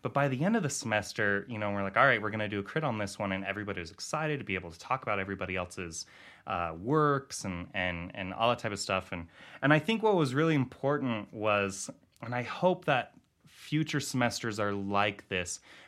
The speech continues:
but I think it was really good for the students to see Diana and I also feeling uncomfortable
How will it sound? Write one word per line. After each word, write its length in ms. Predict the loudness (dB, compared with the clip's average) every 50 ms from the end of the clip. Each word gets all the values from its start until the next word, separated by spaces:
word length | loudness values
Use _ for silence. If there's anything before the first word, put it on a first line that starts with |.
| -8
but 100 | -2 -2
I 60 | -2 0
think 200 | 0 0 0 0
it 20 |
was 140 | 0 0 0
really 200 | 2 2 2 0
good 300 | 0 0 0 0 -2 -2
for 140 | -4 -6 -4
the 100 | -4 -6
students 640 | -6 -8 -8 -6 -4 -2 -2 -2 -2 -2 -4 -6
to 100 | -8 -8 -6
see 380 | -6 -4 -4 -4 -4 -4 -4
Diana 560 | -4 -2 0 0 0 0 2 2 2 2 2 0
and 220 | 0 0 -2 -2 -2 0
I 460 | 2 2 4 4 4 2 0 -2 -4 -10 _ _ _ _ _ _ _ _ -4
also 500 | 0 2 2 2 2 2 0 -2 -2 -2
feeling 400 | -2 -2 -2 -2 0 0 0 -2
uncomfortable 840 | -2 -2 -4 -4 -4 -4 -6 -4 -4 -6 -6 -4 -4 -6 -6 -8 -12